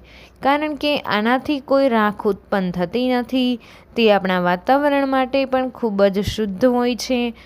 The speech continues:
અને તેનાથી ઘરમાં સકારાત્મકતાનો વાસ થાય છે.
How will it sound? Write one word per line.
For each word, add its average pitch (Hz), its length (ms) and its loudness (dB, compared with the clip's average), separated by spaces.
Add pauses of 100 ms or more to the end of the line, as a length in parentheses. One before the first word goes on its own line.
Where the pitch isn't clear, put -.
(220)
અને 226 340 0
તેનાથી 202 760 -2 (440)
ઘરમાં 294 440 2
સકારાત્મકતાનો 247 1300 0 (160)
વાસ 214 480 0
થાય 175 320 -2
છે. 175 260 -6